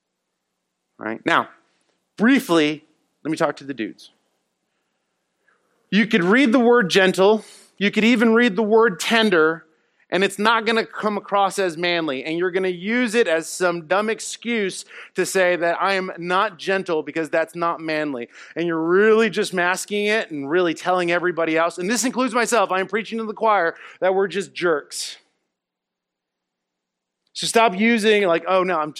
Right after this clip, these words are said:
I'm not gentle, I'm just, I'm just a jerk." You are. It's not funny anymore. It's not funny anymore.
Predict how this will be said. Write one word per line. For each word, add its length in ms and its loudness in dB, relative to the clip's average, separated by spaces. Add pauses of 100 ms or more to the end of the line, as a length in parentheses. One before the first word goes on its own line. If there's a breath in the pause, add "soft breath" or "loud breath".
I'm 100 -8
not 280 -4
gentle, 420 -4
I'm 120 -6
just, 260 -12 (340 soft breath)
I'm 100 -14
just 220 -18
a 60 -20
jerk." 260 -4
You 260 0
are. 440 2 (180 soft breath)
It's 200 -4
not 200 0
funny 460 0
anymore. 600 -6 (1800)
It's 200 0
not 320 2
funny 400 0
anymore. 460 -2